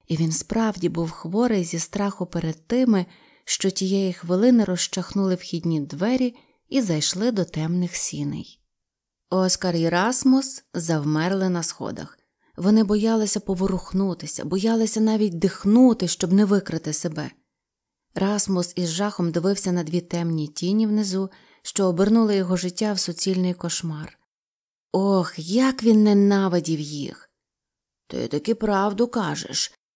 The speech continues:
Ніяких скриньок тут не було, коли ми приходили сюди останнього разу».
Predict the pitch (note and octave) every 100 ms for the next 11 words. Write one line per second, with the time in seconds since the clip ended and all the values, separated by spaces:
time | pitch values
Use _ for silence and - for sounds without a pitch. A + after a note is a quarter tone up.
0 | _ - E3+ E3+ F3 F3 F3 F3 - F3
1 | E3+ F3+ F#3 - E3 D#3 E3+ E3+ D3 D#3
2 | F3 A#3 G#3 E3+ E3 D#3+ D3+ E3 D#3+ D#3
3 | E3 D#3+ D#3 D#3+ D3+ D#3 - D#3+ D3+ D3+
4 | D#3+ G3 D#3+ D3 -